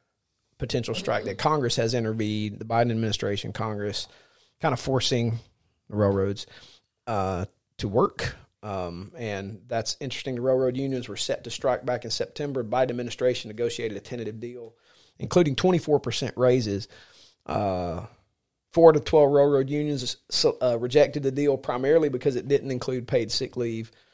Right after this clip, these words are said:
and they set a strike for December ninth. But D C is not okay with the strike because of the cost of the economy being somewhere around two billion dollars a day. So the Biden administration asked Congress to intervene. Congress did.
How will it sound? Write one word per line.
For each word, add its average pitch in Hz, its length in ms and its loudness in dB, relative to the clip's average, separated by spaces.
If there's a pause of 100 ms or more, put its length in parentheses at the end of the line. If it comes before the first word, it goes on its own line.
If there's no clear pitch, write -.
(300)
and 120 120 0
they 123 80 6
set 117 220 2
a 110 40 -2
strike - 320 0
for - 80 -8
December 110 400 -2
ninth. 110 460 -6
But 113 280 -8
D 156 140 0
C 151 320 2
is 131 80 -4
not 131 160 2
okay 139 260 2
with 131 120 -2
the 107 60 -4
strike 139 360 4
because 127 280 -4
of 101 40 -10
the 110 80 -6
cost 120 520 0
of 113 100 -4
the 113 100 -4
economy 123 440 -4
being 120 260 -4
somewhere 113 340 -6
around 104 240 -4
two 139 160 -10
billion 120 340 -2
dollars 113 420 -2
a 92 60 -6
day. 110 280 0
So - 160 -8
the 98 40 -6
Biden 110 540 -2 (200)
administration 113 680 -4
asked 107 160 -6
Congress 110 360 -6
to - 120 -12
intervene. 113 460 -4
Congress 123 400 -2
did. 160 480 2